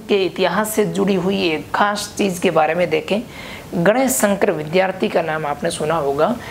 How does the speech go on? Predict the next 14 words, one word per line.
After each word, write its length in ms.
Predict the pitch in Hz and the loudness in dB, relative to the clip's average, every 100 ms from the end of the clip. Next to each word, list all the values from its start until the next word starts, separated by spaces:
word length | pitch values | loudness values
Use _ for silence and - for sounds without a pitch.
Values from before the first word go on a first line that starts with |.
| - - | -14 -2
गणेश 380 | 175 190 233 254 | 4 4 4 2
शंकर 380 | 254 208 208 220 | 2 2 4 2
विद्यार्थी 540 | 175 156 160 165 190 | 2 2 2 2 0
ने 240 | 190 208 214 - - | 2 0 -2 -6 0
कानपुर 460 | 202 233 254 254 226 | 2 2 0 0 -2
से 240 | - 156 - - - - - - - - - - - - | -4 -6 -10 -16 -18 -18 -18 -18 -18 -18 -18 -18 -18 -2
प्रकाशित 1000 | 160 - 165 - 208 - - - - - | 0 2 0 -2 -4 -8 -16 -16 -16 -4
एक 180 | 165 165 | -2 0
समाचार 580 | - 180 208 240 214 - | 0 2 2 2 0 -2
पत्र 240 | 151 170 | -2 -2
था 160 | 160 208 | 0 0
जिसका 320 | 175 165 - | 0 -4 -2
नाम 180 | 147 147 | 0 -2
था 260 | 147 180 226 | -2 -2 -2